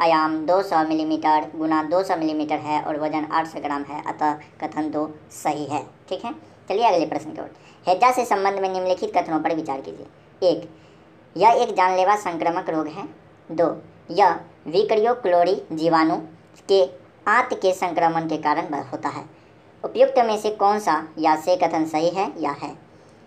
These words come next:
ए केवल एक, बी केवल दो, सी एक और दो दोनों,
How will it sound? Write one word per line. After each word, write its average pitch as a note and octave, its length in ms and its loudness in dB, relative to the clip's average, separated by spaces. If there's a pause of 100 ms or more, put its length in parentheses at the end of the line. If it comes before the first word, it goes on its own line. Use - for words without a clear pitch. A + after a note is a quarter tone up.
(260)
ए F#3+ 220 6
केवल D#3+ 200 4
एक, F3+ 320 0 (160)
बी B3+ 220 4
केवल D#3 300 2
दो, D#3 280 -2 (160)
सी - 440 -2
एक A3 200 2
और E3 200 2
दो E3 220 2
दोनों, D#3+ 440 -2